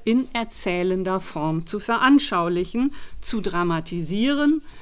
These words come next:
und zuzuspitzen. Und ich gebe Ihnen dafür ein erstes aktuelles Beispiel, das aus der Komparatistik, also der vergleichenden Literaturwissenschaft stammt. Martin Puchners,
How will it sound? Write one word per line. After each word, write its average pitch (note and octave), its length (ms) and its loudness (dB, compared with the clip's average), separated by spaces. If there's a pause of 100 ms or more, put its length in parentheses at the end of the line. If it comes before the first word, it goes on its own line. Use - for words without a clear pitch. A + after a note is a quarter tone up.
(360)
und A3 420 2
zuzuspitzen. F#3+ 880 0
Und F3+ 140 -4
ich - 140 -10
gebe C4+ 240 0
Ihnen C#4+ 180 4
dafür B3 280 0
ein A3 140 0
erstes C#4 480 0
aktuelles A#3 560 -2
Beispiel, A#3+ 640 0
das G#3+ 340 -4
aus F#3+ 320 -2
der F#3+ 320 -2 (220)
Komparatistik, A#3 840 -2
also F#3+ 180 -4
der F#3+ 120 -2
vergleichenden G3 720 2
Literaturwissenschaft F#3 1040 -4
stammt. - 360 -8 (640)
Martin A3+ 640 4 (300)
Puchners, D#4 760 0